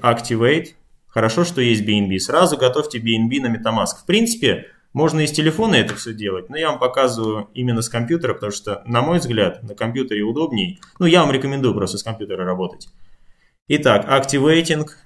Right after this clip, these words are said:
Вы все видите сами. Если рисковать, то только своими собственными средствами. Никаких займов, кредитов, последних денежных средств ни в коем случае сюда не надо вообще закидывать. Только свободные средства.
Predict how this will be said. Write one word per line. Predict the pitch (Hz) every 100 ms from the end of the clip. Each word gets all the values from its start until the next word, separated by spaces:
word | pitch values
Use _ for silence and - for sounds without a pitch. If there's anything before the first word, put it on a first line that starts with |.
| _ _ _
Вы | 123 156
все | - 143
видите | 131 117 107 110
сами. | - 151 165 160 156 - _ _ _ 113
Если | 123 127 123
рисковать, | 117 117 127 120 104
то | 101
только | 107 -
своими | - 104 104
собственными | - 156 - 151 143
средствами. | 131 143 139 131 127 120
Никаких | 123 127 131 117
займов, | 135 143 127
кредитов, | 127 117 131 127 -
последних | 107 117 127 117
денежных | 117 123 117 113
средств | - 147 143 - _ -
ни | 147
в | 165
коем | 165 147 131
случае | 143 160 147
сюда | 131 131 135
не | 127
надо | 120 123 113
вообще | 104 - 110
закидывать. | 110 - 101 87 - _ - _ _
Только | 170 202 170
свободные | - 120 127 127 120 107
средства. | 107 98 90 85 87